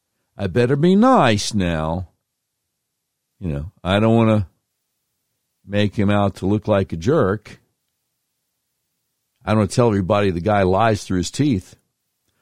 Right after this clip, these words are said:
I often wondered about that one because, you know, i-, if he was such a, it was such an embarrassment, such a humiliation for him to have to drop out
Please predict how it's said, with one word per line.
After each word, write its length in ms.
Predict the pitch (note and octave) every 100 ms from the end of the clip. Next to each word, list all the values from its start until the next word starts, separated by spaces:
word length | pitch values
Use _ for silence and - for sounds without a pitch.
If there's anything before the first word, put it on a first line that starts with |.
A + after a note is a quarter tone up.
| _
I 160 | - C4+
often 220 | F#3 B2+
wondered 260 | D3+ A#2
about 260 | E2+ C#2 A#1+
that 160 | A1+ G1+
one 120 | G1+
because, 440 | - C3+ G#2+ - _ _ _
you 80 | C3
know, 200 | F#2 - _ _ -
i-, 40 |
if 300 | C3+ B2+ C#3
he 120 | D3+ F3
was 140 | B2
such 320 | - G3+ - -
a, 200 | A2 F#2
it 760 | - _ _ _ _ _ -
was 120 | A#2+
such 260 | - G3+ -
an 60 | A2
embarrassment, 600 | F2+ A2+ A2 G2 E2 C#2
such 260 | D3 -
a 60 | -
humiliation 840 | - G2+ G2 F#2 E2+ F2+ E2+ -
for 120 | -
him 100 | D#2+
to 60 | E2
have 120 | D#2+
to 100 | F2
drop 340 | C#2 F2+ F#2+ -
out 460 | E2+ D2+ - -